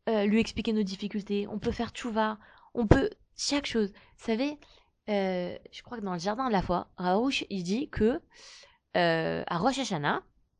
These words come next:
H M, il décrète notre Parnassa. Et donc nous, on pense que, bah voilà, la Parnassa, elle a été décrétée à,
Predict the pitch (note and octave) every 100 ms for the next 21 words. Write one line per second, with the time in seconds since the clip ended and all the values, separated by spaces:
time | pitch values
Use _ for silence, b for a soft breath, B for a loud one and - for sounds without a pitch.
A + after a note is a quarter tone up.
0 | _ - - C#3+ D4+ D#4+ G#3 F3 - D4
1 | - - _ _ F3+ F#3 A3 A#3 B3 F#3+
2 | F#3 _ _ _ _ _ _ _ _ _
3 | _ _ _ - B B B B B -
4 | D#3+ E3 A3+ F#3+ G#3+ A#3+ - E3+ D#3 D3+
5 | C#3+ D3+ G#3 A3 D3+ D#3+ D#3 F3 D#3 D3
6 | D3 D3+ - D#3+